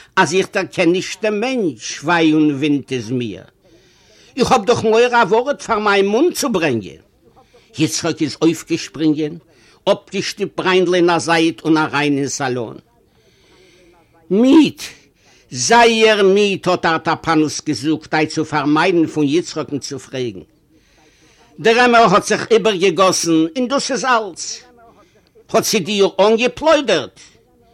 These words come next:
איז נישט צייט, זיך אויסצורוען, אז ער שפעטער שעה האט, יצחק געפרעגט?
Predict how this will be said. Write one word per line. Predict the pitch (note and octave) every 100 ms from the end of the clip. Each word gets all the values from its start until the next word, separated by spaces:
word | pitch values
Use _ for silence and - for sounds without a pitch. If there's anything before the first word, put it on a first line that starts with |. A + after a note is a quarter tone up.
| _ _ _ _ _ _ _ _ _ _
איז | B2 G#2+ C#3+
נישט | F3+ A#3+ - -
צייט, | - F3+ A3 -
זיך | A3 - -
אויסצורוען, | A3+ - - A#3 A#3 G#3 G3
אז | F3 C#3
ער | F#3+ G3+
שפעטער | - - F#3 A3 F3+ E3
שעה | D3 - F#3+ G#3+
האט, | A3 -
יצחק | G#3+ - A#3 -
געפרעגט? | A3 - B3 A#3+ -